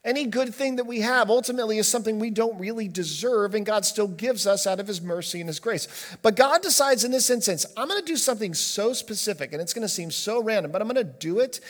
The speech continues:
because Jonah is being super dramatic right now, and he's clearly in a place where he's gonna, like, really feel this. And I'm gonna just show him how easy it is for me to just do something nice for him,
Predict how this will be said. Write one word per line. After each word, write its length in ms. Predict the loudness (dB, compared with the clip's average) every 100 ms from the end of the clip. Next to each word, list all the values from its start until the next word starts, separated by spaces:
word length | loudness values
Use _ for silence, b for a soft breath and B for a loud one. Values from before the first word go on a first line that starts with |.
| B -10
because 220 | -4 -4
Jonah 440 | 0 0 2 0 -2 B B
is 220 | -4 -4 -4
being 300 | -4 -4 -4
super 320 | -6 -6 -6
dramatic 400 | -4 -6 -6 -8
right 220 | -8 -8
now, 300 | -6 -6 -6
and 120 | -8
he's 160 | -8 -10
clearly 400 | -10 -4 -2 -2
in 80 | -4
a 60 |
place 320 | -6 -8 -8
where 100 | -10
he's 220 | -12 -10 -10
gonna, 220 | -10 -8
like, 260 | -6 -6 -8
really 260 | -10 -6 -6
feel 300 | -6 -4 -4
this. 400 | -4 -6 -6 -8 B B B 0
And 120 | 2
I'm 80 | 2
gonna 160 | 0
just 240 | -2 -2 -2
show 480 | -2 0 2 2
him 440 | 0 -2 -4 -6 -8 B B
how 220 | 0 0 -4
easy 560 | -6 -4 -2 -2 0
it 100 | 0
is 240 | 0 -2 -2
for 220 | -6 -14
me 280 | -16 -20 -20 _ _ _ _ _
to 180 | -12 -10
just 600 | -8 -6 -4 -6 -8 -20 _ _ _ _ _ _
do 160 | -10 -6
something 360 | -4 -6 -8 -8
nice 280 | -8 -8
for 160 | -10 -12
him, 220 | -20 -20